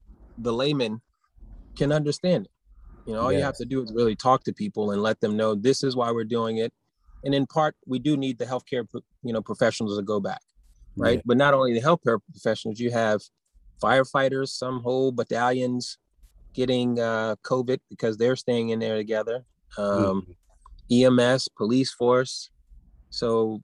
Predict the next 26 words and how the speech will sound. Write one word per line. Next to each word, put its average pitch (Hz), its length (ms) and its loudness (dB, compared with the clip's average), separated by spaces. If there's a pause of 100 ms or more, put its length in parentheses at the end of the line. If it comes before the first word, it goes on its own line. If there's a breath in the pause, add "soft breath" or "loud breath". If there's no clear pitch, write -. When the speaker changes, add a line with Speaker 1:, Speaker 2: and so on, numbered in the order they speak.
(100)
Speaker 1:
you 113 80 -6
know, 107 120 -2
there 117 100 0
are 113 40 0
a 113 40 0
lot 131 300 0
of 117 180 -2 (1040)
areas 113 320 -2
that's 110 220 -6
being 107 260 -6
affected 123 480 -2
by 98 140 -8
it. - 160 -10 (420)
Speaker 2:
Yeah. 92 380 -4 (340 soft breath)
So 117 400 6
Speaker 1:
Right. - 160 -4 (800)
Speaker 2:
being 127 200 6
in 120 60 6
the 117 80 6
medical 117 320 6
community, 117 440 4
you're 104 180 2
saying, 107 800 4
I 127 60 8
mean, 113 240 6
are, 123 400 12